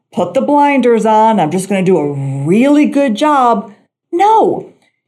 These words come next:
You need to understand that Harvard, Stanford, and the Carnegie Institute did a study, and when it comes to overall job and career success, eighty-five percent of your success is attributed to soft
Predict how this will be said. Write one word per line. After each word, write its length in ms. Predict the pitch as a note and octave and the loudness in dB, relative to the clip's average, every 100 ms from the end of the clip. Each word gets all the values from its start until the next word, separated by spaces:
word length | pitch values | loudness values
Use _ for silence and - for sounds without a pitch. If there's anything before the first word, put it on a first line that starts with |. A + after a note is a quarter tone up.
| _ | _
You 120 | G#3+ | -2
need 180 | A#3 E4+ | 0 2
to 40 | F4 | 0
understand 640 | D#4 D#4 D4 C4 A3+ G#3 | 0 -2 -2 -2 0 0
that 200 | F3+ - | 0 -2
Harvard, 440 | - C4+ C#4+ E4 D#4+ | 0 0 0 -2 -2
Stanford, 540 | B3+ A#3+ A#3+ A#3+ A3 | -4 -2 -2 -2 -2
and 640 | - G3 F#3+ F#3 F#3 F3+ | -4 -2 0 0 -2 -10
the 60 | F3 | -14
Carnegie 460 | - A#3+ A#3 F#3+ F#3+ | -4 -2 -2 -4 -8
Institute 800 | - E3+ E3+ E3 C#3+ D3 - | -6 -6 -6 -8 -6 -8 -8
did 160 | F3 A3+ | -2 -2
a 60 | D4 | -2
study, 560 | - G3 D#3+ G#2+ - - _ _ _ _ _ _ - | -4 -4 -4 -4 -10 -16 _ _ _ _ _ _ -4
and 380 | G#3 G3+ F#3+ | -2 -2 -2
when 100 | F#3 | -4
it 120 | G3+ G#3 | -6 -4
comes 220 | C4 C#4+ | -4 -4
to 180 | - - | -6 -2
overall 840 | A#3 C4+ C#4+ C4+ A#3+ A#3 A#3 A3+ - | -2 0 0 2 2 0 -2 -6 -6
job 340 | G#3+ G3+ G#3 | -2 0 -2
and 120 | G#3+ | -4
career 340 | F#3 G3 F#3 F3+ | -6 -4 -2 -2
success, 640 | F3+ E3+ - - - - _ _ _ _ _ _ _ _ _ _ _ - | -4 -10 -10 -12 -14 -18 _ _ _ _ _ _ _ _ _ _ _ -8
eighty-five 760 | C#4 F4 F#4 F#4+ F4 C4+ C#4+ C#4 | -2 -2 0 -2 0 -2 -2 -6
percent 600 | D4 C4+ G#3+ B2+ - - _ _ _ _ - | -8 -4 -6 -6 -10 -20 _ _ _ _ -4
of 160 | G3 | -2
your 140 | A3 A3+ | 0 -2
success 560 | B3 B3+ G#3+ E3 - | -6 -6 -2 -2 -4
is 140 | G3+ F#3+ | -8 -8
attributed 760 | F#3+ F3 E3 E3+ E3 E3 _ | -6 -4 -2 0 -2 -6 _
to 120 | - B3+ | -8 -6
soft 500 | - E3 E3 - | -2 -2 -4 -10